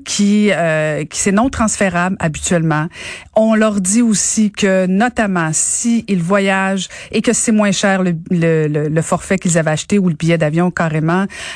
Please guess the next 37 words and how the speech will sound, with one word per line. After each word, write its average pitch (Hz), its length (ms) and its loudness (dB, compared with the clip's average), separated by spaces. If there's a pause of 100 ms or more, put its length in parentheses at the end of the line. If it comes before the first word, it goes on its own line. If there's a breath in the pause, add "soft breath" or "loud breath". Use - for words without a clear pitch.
(140)
euh, 160 180 0
ce 175 240 0
sera 202 260 2
au 190 100 0
prix - 200 -2
qu'ils 175 220 2
ont 165 80 0
payé. 175 360 0
Et 226 60 4
si - 200 0
c'est 254 120 0
plus 240 180 -2
cher, 277 220 0
là, 262 120 2
ils 247 60 0
devront 196 300 0
payer 185 300 0
la 165 140 2
différence. 175 460 -2
Parce 190 140 -2
qu'on 214 120 2
va 220 100 2
se 208 120 -2
le 180 80 2
dire, 220 240 0
puis 185 120 -2
vous 175 180 2
êtes 175 140 0
là-dedans, 185 400 0
là, 302 140 0 (320 loud breath)
vous 175 200 0
êtes 196 100 0
dans 185 140 2
les 180 100 0
voyages 180 440 0
depuis 175 260 -4
longtemps, 196 540 0